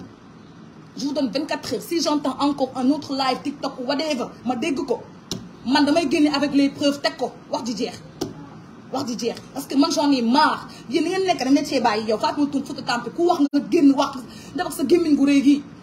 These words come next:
Ku génn nga wax. Yow noo mel sax, Fatoumata Fouta Tampi, yow noo mel ak loo fi am? Yow lan la fàtte nga nit ñi?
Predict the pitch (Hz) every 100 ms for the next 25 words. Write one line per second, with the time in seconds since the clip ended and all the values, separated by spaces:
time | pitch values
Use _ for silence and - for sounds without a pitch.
0 | - 381 381 370 339 330 302 - - -
1 | - 339 339 466 427 311 339 349 349 339
2 | 359 302 - 381 381 392 403 381 427 427
3 | 415 381 415 427 415 415 - - - -
4 | - - - 349 440 453 427 - - 427
5 | 415 427 403